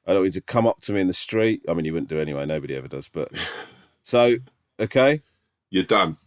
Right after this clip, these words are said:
Speaker 1: you're done. Over.
Speaker 2: Go and
Speaker 1: Uh,
Speaker 2: go and get a drink in front of someone else who's been queuing longer. You piece of shit.
Speaker 1: Do you think you're gonna go and, um, go to a nightclub?
Speaker 2: No.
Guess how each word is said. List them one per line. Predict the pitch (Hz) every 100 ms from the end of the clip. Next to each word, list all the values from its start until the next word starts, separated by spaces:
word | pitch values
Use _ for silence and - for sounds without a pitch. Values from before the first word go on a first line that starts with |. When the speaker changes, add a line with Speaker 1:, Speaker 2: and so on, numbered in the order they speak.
| _
Speaker 1:
you're | 113 120 -
done. | 143 101 73 - _ _ _
Over. | - 196 185 127 95 - _ _
Speaker 2:
Go | 104 110 117 104
and | 98 95 90 - -
Speaker 1:
Uh, | 98
Speaker 2:
go | 110 120
and | 107 98 _ _ _ -
get | 98
a |
drink | 90 95 85
in | 87
front | 90 73
of |
someone | - 82 82
else | 80 80
who's | -
been | 82
queuing | 76 82 78
longer. | 76 76
You | 73
piece | - 73 -
of | 71
shit. | - 156 - _ -
Speaker 1:
Do |
you | 180
think | 220 202
you're | 190
gonna | 196
go | 175 170 170
and, | 160
um, | 156 156 147 - -
go | 147 143
to | -
a | 135
nightclub? | 156 - - 69
Speaker 2:
No. | -